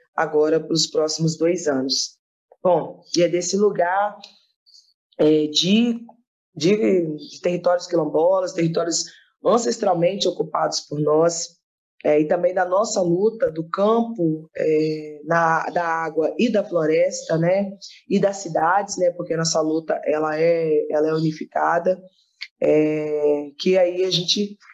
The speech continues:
vai bater uma, fazer uma conversa, né, bater um papo sobre a nossa aula de hoje, que é Mulheres do Campo, das Florestas e das Águas, Participação Política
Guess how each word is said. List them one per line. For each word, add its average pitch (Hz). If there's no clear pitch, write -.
vai 175
bater 180
uma, 175
fazer 180
uma 208
conversa, 190
né, 160
bater 156
um 165
papo 170
sobre 185
a 190
nossa 190
aula 175
de 208
hoje, 180
que 185
é 175
Mulheres 196
do 202
Campo, 247
das 196
Florestas 196
e 170
das 165
Águas, 175
Participação 202
Política 170